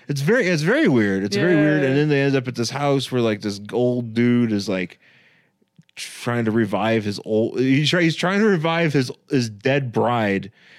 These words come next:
Speaker 1: and then he revives her, and his bride's like, "Hey, fuck you." <laughs> "I don't,
Speaker 2: Yeah.
Speaker 1: I don't love you."
Speaker 2: Yeah.
Speaker 1: And he's like, "Why'd you revive me?" And he's like, "Be, let's be together." And then, you
Speaker 2: She was
Speaker 1: know.
Speaker 2: like, "But I was really cool with being dead. Can
Speaker 1: I
Speaker 2: we
Speaker 1: was
Speaker 2: go
Speaker 1: like,
Speaker 2: back to
Speaker 1: I
Speaker 2: the dead part?"
Speaker 1: Yeah, can I go back to being dead and not being around you? And then she runs away.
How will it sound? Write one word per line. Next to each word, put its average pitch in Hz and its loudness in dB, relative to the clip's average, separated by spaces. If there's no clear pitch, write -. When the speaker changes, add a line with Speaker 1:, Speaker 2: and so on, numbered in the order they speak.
Speaker 1:
and 117 0
then 127 2
he 147 2
revives 127 2
her, 135 2
and 120 0
his 113 -2
bride's 131 -2
like, 117 -2
"Hey, 113 0
fuck - -4
you." 123 2
<laughs> - -20
"I 151 0
don't, 156 2
Speaker 2:
Yeah. 156 2
Speaker 1:
I 151 0
don't 156 2
love 147 2
you." 104 0
Speaker 2:
Yeah. 160 -4
Speaker 1:
And 139 0
he's 143 2
like, 131 2
"Why'd 143 2
you 147 2
revive 135 2
me?" 120 2
And 113 0
he's 117 0
like, 120 -4
"Be, 226 6
let's 226 2
be 247 4
together." 208 4
And 156 0
then, 147 0
you 131 0
Speaker 2:
She 127 0
was 127 0
Speaker 1:
know. 117 2
Speaker 2:
like, 107 -2
"But 226 -2
I 247 0
was 214 -4
really 202 -2
cool 196 -4
with 170 -8
being 165 -6
dead. 135 -14
Can 120 -6
Speaker 1:
I 131 0
Speaker 2:
we 139 2
Speaker 1:
was 131 -2
Speaker 2:
go 127 -2
Speaker 1:
like, 127 2
Speaker 2:
back 113 0
to 120 -2
Speaker 1:
I - -2
Speaker 2:
the - -6
dead 165 -10
part?" 175 -8
Speaker 1:
Yeah, 135 0
can 131 -2
I - 0
go 143 2
back 143 -2
to 143 -6
being 139 2
dead 120 2
and 110 -2
not 117 -4
being 117 0
around 113 0
you? 110 0
And 113 -2
then 113 -2
she 110 -10
runs 113 -2
away. 107 0